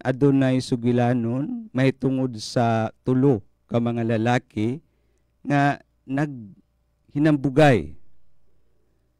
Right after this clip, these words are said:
Naglali sila kung kinsa sa ilahang tulo ang pinakaduol sa Dios o paminawon sa ilahang pag-ampo. Kay matag usa kanila niingon man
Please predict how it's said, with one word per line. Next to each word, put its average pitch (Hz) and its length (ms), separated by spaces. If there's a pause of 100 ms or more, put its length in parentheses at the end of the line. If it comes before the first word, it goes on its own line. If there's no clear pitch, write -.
(120)
Naglali 151 560
sila 151 640 (760)
kung 147 200
kinsa 170 440
sa 156 160
ilahang 143 440
tulo 127 560 (500)
ang 139 240
pinakaduol 123 1040
sa 117 160
Dios 110 640
o 131 160
paminawon 131 960 (400)
sa 131 140
ilahang 135 480
pag-ampo. 117 720
Kay 139 100
matag 170 380
usa 180 240
kanila 160 640
niingon 156 480
man 131 420